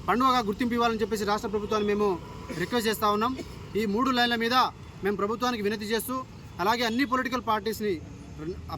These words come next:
పార్టీలకు అతీతంగా, సిద్ధాంతాలకు అతీతంగా అందరినీ కూడా మేము ఆడపిల్లలు జరుపుకునే ఈ యొక్క ప్రోగ్రామ్కి అందరినీ కూడా యావత్ తెలంగాణలో ఉన్నటువంటి సమాజం మొత్తాన్ని కూడా మేము ఆహ్వానిస్తున్నాం. ఆ రకంగానే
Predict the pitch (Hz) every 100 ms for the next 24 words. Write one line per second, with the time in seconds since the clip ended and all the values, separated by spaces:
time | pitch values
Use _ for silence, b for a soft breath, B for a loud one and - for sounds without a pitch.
0 | - 190 226 254 240 226 226 226 220 156
1 | - - - 180 214 247 240 220 214 220
2 | 208 214 254 233 226 220 214 208 175 -
3 | - - 170 247 254 262 254 220 220 233
4 | 226 220 208 208 214 226 214 202 175 -
5 | - 175 254 277 240 226 214 220 208 214
6 | 226 226 214 208 208 196 196 196 196 185
7 | 190 208 190 202 202 185 165 - - 147
8 | 165 196 196 214 233 269 - - - -
9 | - - 165 196 220 220 240